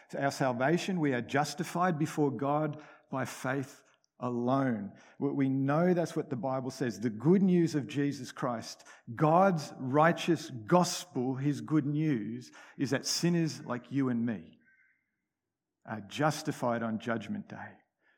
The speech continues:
because of our faith in Jesus Christ. The good news of God is the great exchange. Our sin is put on Jesus, and Jesus dies for it,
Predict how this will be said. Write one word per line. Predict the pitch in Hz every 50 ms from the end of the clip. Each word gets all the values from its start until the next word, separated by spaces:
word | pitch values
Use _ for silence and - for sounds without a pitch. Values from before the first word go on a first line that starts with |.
| _ _ -
because | 127 120 - 131 107
of | 120 113 107
our | 117 117 110
faith | - - - - 143 139 139 123 - - - - - _ -
in | 120 117 117
Jesus | 110 117 113 113 107 113 107 - -
Christ. | - - - 107 113 110 - - - - - - - - - -
The | 156 147
good | 117 - 175 214 240 208
news | 220 208 196 185 175 170 -
of | 151 135 110 110 110
God | 165 160 165 170 165 156
is | 147 123 123
the | 151 160
great | 139 117 117 160 175 190 202 202 202
exchange. | 196 - - - - - - 185 185 196 185 165 135 113 104 - - - - - - -
Our | 165 175 190 202 220 190
sin | - - - - - - 220 208 196 160 143 135 131 - - - - -
is | - 143 135 -
put | - - 208 180
on | 180 165 151
Jesus, | - 160 170 170 170 156 135 139 - -
and | 143 135 127
Jesus | 104 117 151 165 180 175 151 143 147 123 120
dies | 113 110 160 147 160 160 160 151
for | - - 131 123
it, | -